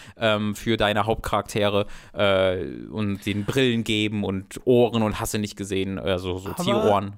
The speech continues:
Speaker 2: es gibt ja Cutscenes in dem Spiel, die sind, äh, die sind gezeichnet.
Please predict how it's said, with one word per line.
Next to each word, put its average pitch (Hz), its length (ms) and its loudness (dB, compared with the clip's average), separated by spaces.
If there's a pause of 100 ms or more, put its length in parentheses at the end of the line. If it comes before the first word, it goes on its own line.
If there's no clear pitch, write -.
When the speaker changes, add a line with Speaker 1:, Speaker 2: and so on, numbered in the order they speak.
Speaker 2:
es - 260 -10
gibt - 260 2
ja 196 480 0 (720)
Cutscenes 196 480 0
in 214 80 -4
dem 190 120 0
Spiel, 190 320 -2
die 170 100 -4
sind, 165 480 -4 (180)
äh, 147 600 -2 (400)
die 156 100 -4
sind 143 480 -4
gezeichnet. 151 720 -2